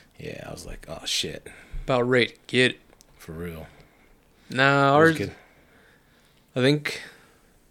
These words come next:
Speaker 2: we had a cookout, and then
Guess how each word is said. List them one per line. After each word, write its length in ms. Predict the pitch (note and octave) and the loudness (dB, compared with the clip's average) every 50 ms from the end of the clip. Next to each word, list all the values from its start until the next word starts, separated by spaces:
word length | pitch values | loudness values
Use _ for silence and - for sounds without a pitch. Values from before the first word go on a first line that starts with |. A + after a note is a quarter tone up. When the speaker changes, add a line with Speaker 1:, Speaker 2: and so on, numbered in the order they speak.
| _ _ _ _ _ _ _ _ _ - - _ _ _ _ _ _ _ _ _ _ _ - | _ _ _ _ _ _ _ _ _ -20 -20 _ _ _ _ _ _ _ _ _ _ _ 2
Speaker 2:
we 140 | C#3 C#3 D3 | 6 8 10
had 140 | D3+ C#3+ | 10 8
a 40 | B2+ | 8
cookout, 640 | - - - D3 C#3 - - C3+ C3 C3 B2+ B2+ B2+ - - _ - | 4 2 2 2 4 6 6 6 6 6 6 4 2 -2 -8 _ -10
and 220 | C3 B2+ B2 A#2+ | -6 -4 -2 0
then 520 | B2 B2 B2 B2 B2 B2 A#2+ A#2+ A#2+ A#2+ | 2 2 2 2 2 2 2 0 0 -2